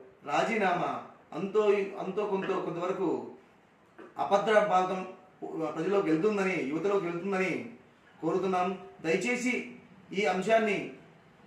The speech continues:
పరిగణలోకి తీసుకొని జీవీ రెడ్డి గారితో ఉపస-, రాజీనామాను ఉపసంహరించి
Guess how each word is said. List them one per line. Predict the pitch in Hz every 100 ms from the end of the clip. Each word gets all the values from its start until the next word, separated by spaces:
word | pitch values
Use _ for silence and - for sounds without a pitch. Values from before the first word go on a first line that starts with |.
| 156
పరిగణలోకి | 196 247 247
తీసుకొని | 220 - 202 196 135 127 - - - -
జీవీ | 160 220
రెడ్డి | 233 214
గారితో | 196 196 196 185 - - - - -
ఉపస-, | - 190 208 185 - - 147
రాజీనామాను | 156 165 214 202 196
ఉపసంహరించి | 165 190 190 180 190